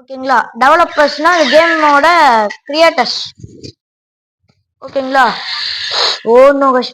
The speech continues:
பேசிட்டே இது பண்ணிட்டேனே, செத்துட்டேனே. ஓகேங்களா? டெவலப்பர்ஸ் வந்து என்ன பண்ணிட்டாங்கன்னா, கிரியேஷனா மாத்திட்டாங்க. இப்ப என் கையில, இப்ப கிரியேஷனு,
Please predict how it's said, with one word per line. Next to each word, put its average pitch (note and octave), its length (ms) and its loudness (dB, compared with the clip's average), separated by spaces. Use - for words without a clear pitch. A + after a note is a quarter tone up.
பேசிட்டே A3+ 460 -10
இது G#3+ 120 -8
பண்ணிட்டேனே, G#3 380 -12
செத்துட்டேனே. F#3+ 540 -16
ஓகேங்களா? A3 380 -10
டெவலப்பர்ஸ் D#4+ 500 0
வந்து D4 200 0
என்ன D4 200 2
பண்ணிட்டாங்கன்னா, C4+ 640 0
கிரியேஷனா G4+ 520 0
மாத்திட்டாங்க. D4+ 560 0
இப்ப C4+ 240 -2
என் C4+ 220 2
கையில, F4+ 280 2
இப்ப C#4+ 220 -4
கிரியேஷனு, F#4 680 0